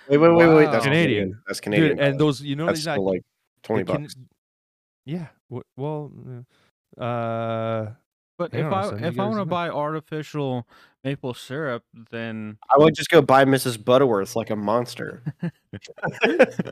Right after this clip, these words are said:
Speaker 3: Hang on a second, where's the boys?
Speaker 2: Uh,
Speaker 1: I'd rather buy Log Cabin before I buy Missus Butterworth.
Speaker 3: I don't even know what that is.
Speaker 1: Oh.
Speaker 3: Here, I'll just
Speaker 2: I,
Speaker 3: send it
Speaker 2: I
Speaker 3: to,
Speaker 2: don't
Speaker 3: uh,
Speaker 2: either.
Speaker 3: Compa here, and he can, uh,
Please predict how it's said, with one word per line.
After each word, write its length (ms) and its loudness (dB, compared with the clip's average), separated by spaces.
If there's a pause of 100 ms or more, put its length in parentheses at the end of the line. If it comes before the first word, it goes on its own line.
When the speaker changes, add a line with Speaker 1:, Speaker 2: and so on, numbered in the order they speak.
(760)
Speaker 3:
Hang 240 -6
on 200 -6
a 60 -6
second, 460 -10
where's 120 -6
the 120 -10
boys? 600 -10 (1200)
Speaker 2:
Uh, 220 -10
Speaker 1:
I'd 120 -6
rather 180 -6
buy 220 -4
Log 320 0
Cabin 340 2
before 300 -6
I 40 -2
buy 200 -2
Missus 280 -8 (100)
Butterworth. 580 -6 (1040)
Speaker 3:
I 60 -10
don't 140 -10
even 120 -14
know 60 -14
what 120 -16
that 200 -12
is. 420 -14 (440)
Speaker 1:
Oh. 220 -18
Speaker 3:
Here, 140 -2
I'll 160 -2
just 200 -4
Speaker 2:
I, 40 -8
Speaker 3:
send 140 -4
it 100 -6
Speaker 2:
I 40 -12
Speaker 3:
to, 60 -10
Speaker 2:
don't 120 -2
Speaker 3:
uh, 100 -2
Speaker 2:
either. 40 -6
Speaker 3:
Compa 400 -8
here, 200 -8
and 120 -12
he 120 -10
can, 220 -12
uh, 260 -14